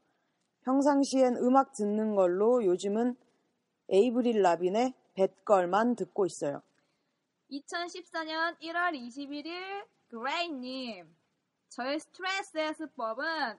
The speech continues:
Speaker 2: 음악 듣기였는데 최근에 바뀌었어요. 몸 만들려고 헬스장을 다니기 시작했는데 왜 좋더라고요. <laughs> 운동하면서
Speaker 1: <laughs>
Speaker 2: 땀도 틀리고 하니까 스트레스가 풀리더라고요.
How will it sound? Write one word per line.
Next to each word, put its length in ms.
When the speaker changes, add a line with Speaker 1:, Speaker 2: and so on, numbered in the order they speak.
Speaker 2:
음악 300
듣기였는데 840
최근에 400
바뀌었어요. 760
몸 160
만들려고 640
헬스장을 460
다니기 300
시작했는데 760
왜 80
좋더라고요. 520
<laughs> 600
운동하면서 840
Speaker 1:
<laughs> 260
Speaker 2:
땀도 600
틀리고 540
하니까 540
스트레스가 500
풀리더라고요. 840